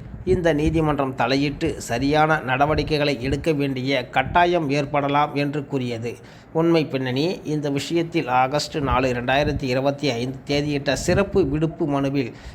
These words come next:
பிறப்பிக்கப்பட்ட உத்தரவில் பிறப்பிக்கப்பட்ட உத்தரவுகளை மறுபரிசீலனை செய்யுமாறு உச்சநீதிமன்றத்தை கோரி இந்த தலைமை நீதிபதியிடமிருந்து தேதியிடப்படாத கடிதம் பெறப்பட்டது. அந்த உத்தரவின் மூலம் அலகாபாத் உயர்நீதிமன்றத்தின்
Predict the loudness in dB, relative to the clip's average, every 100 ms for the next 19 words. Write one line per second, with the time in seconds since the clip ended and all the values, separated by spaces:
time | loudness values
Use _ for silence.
0 | -2 0 2 0 0 0 2 2 2 2
1 | 2 4 2 0 -2 0 -2 -2 -4 0
2 | 0 0 -2 -2 0 2 2 2 2 2
3 | 2 0 0 0 2 2 2 -2 -2 0
4 | 0 -2 -8 -14 -8 -4 0 2 4 4
5 | 2 2 0 0 -2 0 0 2 -2 -2
6 | -2 0 0 0 -4 -14 0 4 4 4
7 | 4 2 -2 -2 0 0 0 0 0 0
8 | -2 -2 0 -2 -2 -4 2 2 2 0
9 | -2 0 2 4 4 2 0 -2 -2 -4
10 | -6 -4 -2 -4 -6 -6 -6 -8 -12 -12
11 | -18 -18 -20 -8 0 2 4 2 -2 0
12 | 2 4 2 2 0 -2 -10 -2 2 6
13 | 6 6 2 2 -10 -6 0 0 0 0
14 | 0 0 -2 -2 -4